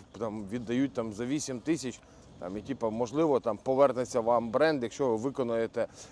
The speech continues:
е, там, всі замовлення. Тобто, за це не багато, не мало, тридцять дві, е, тисячі чи тридцять п'ять тисяч гривень на місяць, ви розумієте, що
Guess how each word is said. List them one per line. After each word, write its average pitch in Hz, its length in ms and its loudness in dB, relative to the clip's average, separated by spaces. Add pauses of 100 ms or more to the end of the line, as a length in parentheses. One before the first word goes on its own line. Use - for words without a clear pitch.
е, 107 300 4
там, 120 180 0
всі 139 180 -2
замовлення. 90 560 -2 (300)
Тобто, 90 160 -2
за 101 120 -6
це 147 420 6 (540)
не 117 140 -2
багато, 123 400 4
не 113 100 -2
мало, 131 340 6 (400)
тридцять 147 360 2
дві, 151 300 2 (260)
е, 123 300 8
тисячі 120 600 -4
чи 107 160 -10
тридцять 117 300 -8
п'ять 131 180 4
тисяч 123 260 -6
гривень 131 260 2
на 143 60 0
місяць, 151 380 -2
ви 123 140 0
розумієте, 127 560 -2
що 123 320 0